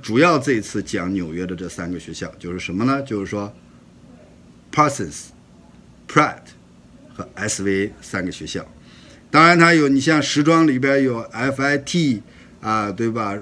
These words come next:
呃，呃，呃，室内设计，还有这个，呃，纽约室内设计学院，还有一些综合大学、纽大等等。但我们那些先不讲，我们只说这三个，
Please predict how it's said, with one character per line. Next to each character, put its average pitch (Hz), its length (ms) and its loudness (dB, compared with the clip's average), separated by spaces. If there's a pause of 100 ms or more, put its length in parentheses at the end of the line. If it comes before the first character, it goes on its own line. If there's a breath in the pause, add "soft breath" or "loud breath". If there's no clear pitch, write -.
呃， 110 240 -6
呃， 104 400 -8
呃， 101 180 -6
室 - 200 -6
内 143 160 4
设 131 240 0
计， 117 120 -2
还 107 160 -4
有 98 180 -4
这 98 200 -4
个， 82 1000 -8 (880 loud breath)
呃， 85 80 -10
纽 90 140 -2
约 117 100 2
室 120 140 -6
内 117 80 0
设 135 160 0
计 101 120 -4
学 104 240 0
院， 139 360 4
还 90 160 -8
有 92 40 -4
一 92 40 -6
些 98 120 -8
综 160 220 2
合 110 180 -4
大 123 200 -2
学、 95 180 -8
纽 82 200 -10
大 113 200 -6
等 113 240 -2
等。 113 100 -6 (560 loud breath)
但 143 140 2
我 110 100 -2
们 127 140 4
那 170 160 6
些 127 160 -2
先 123 220 0
不 127 100 -4
讲， - 240 -10 (140)
我 95 100 -6
们 110 160 -2
只 98 160 -8
说 135 380 2
这 120 260 -2 (640 loud breath)
三 170 600 4
个， 110 280 -4